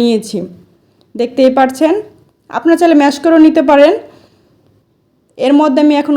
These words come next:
উপকরণ মিক্স করব। প্রথমে আমি পরিমাণ মতো লবণ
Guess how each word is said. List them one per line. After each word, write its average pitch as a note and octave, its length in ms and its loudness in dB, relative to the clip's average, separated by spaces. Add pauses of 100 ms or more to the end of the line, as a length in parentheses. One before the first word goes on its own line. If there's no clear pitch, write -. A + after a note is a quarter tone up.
উপকরণ D#4 340 -4
মিক্স D#4 140 -4 (180)
করব। C#4 180 0 (1500)
প্রথমে C4+ 360 -2
আমি C#4 100 0 (100)
পরিমাণ D4 300 0
মতো C4+ 140 -6 (100)
লবণ C4+ 220 0